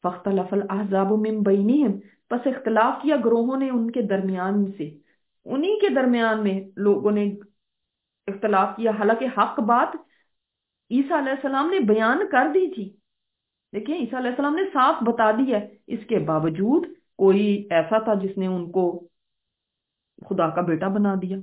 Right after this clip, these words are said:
कोई ऐसा था जिसमें तीन में तीसरा बना दिया, कोई ऐसा है जिसने उनको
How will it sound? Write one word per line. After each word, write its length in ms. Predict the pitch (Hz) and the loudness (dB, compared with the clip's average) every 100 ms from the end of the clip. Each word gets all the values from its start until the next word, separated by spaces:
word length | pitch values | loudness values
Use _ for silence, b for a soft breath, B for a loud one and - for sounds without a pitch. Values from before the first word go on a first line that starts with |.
| - - | -8 -2
कोई 180 | 190 | 0
ऐसा 280 | 185 175 214 | 2 0 -2
था 120 | 214 | 0
जिसमें 340 | 196 190 196 190 | -2 -2 -2 -4
तीन 340 | 196 202 208 | 0 2 4
में 360 | 208 196 190 B B _ | 6 4 2 B B _
तीसरा 360 | 214 190 214 202 | -2 0 2 2
बना 280 | 208 202 190 | 4 2 2
दिया, 240 | 185 185 | 0 -2
कोई 300 | 185 220 233 | 0 2 4
ऐसा 280 | 170 160 220 | 4 2 0
है 100 | 220 | 0
जिसने 380 | 190 196 208 214 | -2 -4 -4 -4
उनको 600 | 208 202 208 233 220 | -2 -2 0 -2 -4